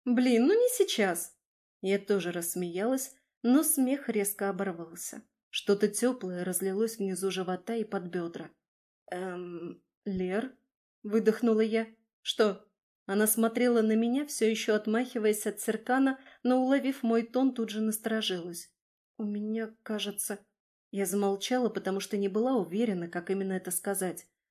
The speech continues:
Просто медленно посмотрела вниз. «Что?» «Ну, два варианта. На фоне беременности у меня развелось недержание мочи. Или отошли воды».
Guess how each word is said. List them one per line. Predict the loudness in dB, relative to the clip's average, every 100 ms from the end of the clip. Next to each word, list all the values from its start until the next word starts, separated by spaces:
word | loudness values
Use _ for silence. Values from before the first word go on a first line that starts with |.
| _
Просто | 0 2 2 2 2
медленно | 2 0 -2 -2 -2
посмотрела | -4 -2 -4 -4 -6 -6
вниз. | -8 -10 -10 -14 _ _ -14
«Что?» | -10 2 4 4 -2 _ _ _ _ _
«Ну, | -2 0 0 -4 -12 _
два | -12 -10 -10 -4 0 2
варианта. | 2 0 -2 -4 -4 -6 -6 _ _ _ _ -18 -2
На | 0 0
фоне | 0 2 2
беременности | 2 2 2 2 0 -2 -2
у |
меня | 0 0 0
развелось | 0 -2 -2 -2 0
недержание | -2 0 0 2 2 2
мочи. | 2 2 0 -4 -6 -10 _ _ _ _ 0
Или | 2 4
отошли | 2 0 -4 -2 -2
воды». | -2 -6 -8 -10